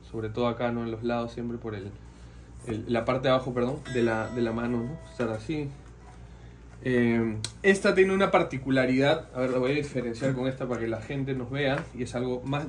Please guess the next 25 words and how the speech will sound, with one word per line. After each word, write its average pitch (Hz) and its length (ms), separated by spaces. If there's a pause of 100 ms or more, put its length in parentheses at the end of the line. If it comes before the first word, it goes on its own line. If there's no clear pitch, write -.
(300)
es 170 140
raro, 170 400 (360)
entre 120 160
comillas. 127 500 (680)
Normalmente 220 600
para 175 180
que 147 80
la 139 100
gente 180 280
vea, 180 240
por 156 100
ejemplo, 165 240
este 170 140
es 175 60
cincuenta 143 460
y 147 60
ocho, 143 240
como 117 160
decíamos, 117 380
¿no? 151 160 (340)
Estas 165 240
tienen 185 240
single 202 320
line 196 320
Cluson. 160 500